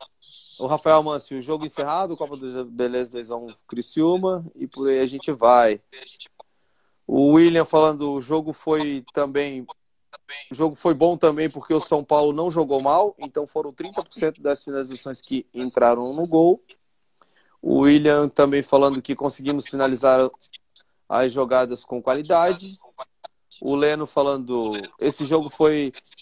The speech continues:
no aniversário da sua filha, Cachopa, lembra? Verdade, o jogo contra o Corinthians. Aniversário de um ano da minha filha, derrubamos o aniversário <laughs> todo, cara. Era gente gritando de tudo quanto é lado, tadinha.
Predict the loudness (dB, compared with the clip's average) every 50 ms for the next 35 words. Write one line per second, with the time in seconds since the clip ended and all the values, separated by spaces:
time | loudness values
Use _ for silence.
0 | -20 -12 -4 -2 -2 -2 0 0 0 0 2 2 2 2 2 0 -2 -4 -2 -2
1 | -4 -4 -4 -4 -4 -4 -4 -2 -2 -4 -2 0 -2 -2 0 0 0 0 0 -2
2 | -2 -4 -4 -4 0 0 -2 2 4 6 6 6 6 4 2 -2 -8 -6 -6 -6
3 | -6 -6 -8 -14 -16 -18 -16 -16 -14 -10 -8 -8 -6 -6 -8 -8 -10 -14 -20 -20
4 | -20 -20 -20 -20 _ _ _ _ _ -20 -20 -20 -20 -20 -20 _ _ _ _ -20
5 | -14 -10 -8 -4 -2 -4 -4 0 0 0 0 0 -2 -4 -2 -2 -2 -2 -2 -2
6 | -2 -2 -2 -4 -2 -2 -2 0 0 2 2 0 0 0 -2 2 2 2 2 2
7 | 0 -2 0 -2 -2 -4 -4 -6 -8 -6 -8 -10 -4 -2 -2 -2 -2 -4 _ -2
8 | 0 2 2 0 0 -2 -8 -4 -2 -2 -2 -2 -4 -6 -8 -8 _ -10 -6 -4
9 | -6 -6 -6 _ -18 -18 -16 -16 -16 -18 -10 _ 0 2 6 6 6 6 6 6
10 | 4 4 4 2 -2 -6 -2 2 4 4 4 6 6 4 4 4 2 0 -2 -6
11 | -4 -2 0 0 2 4 2 2 4 6 4 6 6 4 0 0 -4 -4 -4 -4
12 | -4 -4 -10 -14 -18 -16 -16 -16 -16 -18 -20